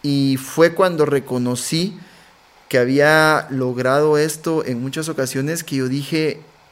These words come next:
empecé a entender un poco el propósito que Dios le había dado a, a mi vida, y no tienen idea la paz que sentí cuando yo entendí mi propósito. Yo dije, "Ah, ok, no estoy en esta vida más que para esto, eh, o por lo menos mi primordial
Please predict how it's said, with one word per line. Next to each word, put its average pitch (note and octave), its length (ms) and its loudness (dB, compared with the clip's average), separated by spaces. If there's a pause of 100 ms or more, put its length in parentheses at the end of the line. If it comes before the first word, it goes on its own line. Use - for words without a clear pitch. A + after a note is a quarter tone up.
(640)
empecé C3+ 380 -4
a - 20 -2
entender D3 360 -2
un D3+ 100 -6
poco C#3+ 180 -4
el D3+ 80 -6
propósito C3+ 560 -8
que A#2+ 200 -6
Dios B2+ 440 -6
le C#3 60 -4
había B2+ 240 -2
dado B2+ 500 -2
a, A2+ 260 -10
a A#2+ 60 -8
mi A2+ 160 -6
vida, F3+ 420 0 (640)
y D3 100 0
no D#3+ 100 4
tienen F#3 180 2
idea E3 240 6
la E3+ 220 4
paz E3 240 4
que F#3+ 120 -4
sentí D3 360 -4
cuando E3+ 320 -2
yo B2 140 0
entendí C#3+ 320 -4
mi D3+ 100 -4
propósito. D3+ 600 -8 (640)
Yo C#3 140 0
dije, D3 300 0
"Ah, C#3 140 2
ok, C#3+ 160 -4 (380)
no C3+ 140 -6
estoy D3 300 -6
en D3+ 80 -6
esta D3 180 -6
vida D3+ 240 -4
más C#3+ 240 -6
que D3+ 80 -10
para A#2 300 -6
esto, - 260 -8 (840)
eh, B2 140 -4
o C3+ 160 0
por B2+ 140 0
lo B2 80 0
menos D#3 380 -2
mi C3 160 -2
primordial B2 960 -4